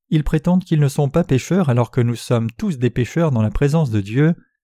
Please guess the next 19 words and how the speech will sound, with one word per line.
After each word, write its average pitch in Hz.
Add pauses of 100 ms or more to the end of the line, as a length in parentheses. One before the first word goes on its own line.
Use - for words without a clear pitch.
(800)
Cette -
femme 117
était-elle 113
la 110
seule 151
pécheresse 165
sur 147
les 143
nombreuses 143
femmes 143
vivant 147
dans 147
le 147
village ? 156 (800)
Non, 113
ce -
n'est 131
pas 120
vrai. 139